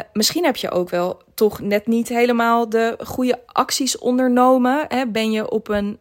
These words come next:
heb je ingezet op een paar strategieën? Hè, op, op, op drie, dus bijvoorbeeld via Instagram gesprekken aanknopen, podcasts maken en, eh, LinkedIn posts, ik noem maar eventjes iets. Ehm, en dat twee van de drie,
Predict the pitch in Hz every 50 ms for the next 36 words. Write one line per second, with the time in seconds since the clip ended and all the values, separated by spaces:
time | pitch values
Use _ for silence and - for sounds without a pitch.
0 | _ - 208 208 - - - - 233 247 247 240 233 240 220 220 226 220 214 214
1 | 208 208 - - _ _ - 220 220 233 247 233 - - 233 220 214 214 220 -
2 | - - 240 233 220 185 180 180 190 - - - - - - _ _ _ _ _
3 | _ _ _ _ _ _ _ _ _ - 214 226 254 226 - - 190 196 196 -
4 | - 196 190 185 - - 202 185 175 202 214 226 220 196 180 196 190 190 - 196
5 | 190 - 196 185 180 185 - - 196 180 - - 196 214 214 - 208 208 196 190
6 | 190 196 - - - 202 190 190 - - - - 185 185 196 - - 190 185 180
7 | 180 180 185 185 180 180 - - 196 196 - - 185 180 185 - - - 190 180
8 | 180 175 175 180 185 180 175 175 - - - 180 175 170 175 170 170 - - 170
9 | 175 190 214 254 254 262 247 240 240 226 220 220 233 233 226 220 - 208 214 226
10 | 220 - - 214 214 - 214 208 - - 214 208 202 - - - - - - -
11 | - - - - - - _ _ - 202 196 196 196 196 196 196 - 202 202 208
12 | 202 202 202 202 202 - - - _ _ _ - - 240 240 269 254 - 226 208
13 | 196 175 190 196 190 185 190 196